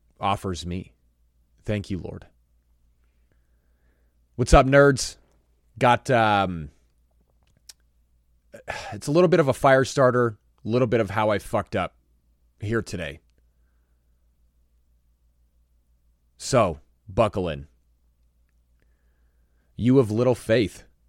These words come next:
There was a storm.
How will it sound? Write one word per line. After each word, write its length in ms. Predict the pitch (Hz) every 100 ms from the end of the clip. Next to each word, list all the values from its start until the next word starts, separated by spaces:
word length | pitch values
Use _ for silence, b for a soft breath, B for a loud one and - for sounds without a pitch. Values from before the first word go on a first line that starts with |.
| _ _ _ _ _ _ _ _ _ _ _ _ _ _ _ _ _ _ _ _ _ _ _
There 60 | 95
was 100 | 92
a 40 |
storm. 560 | 87 - 127 120 110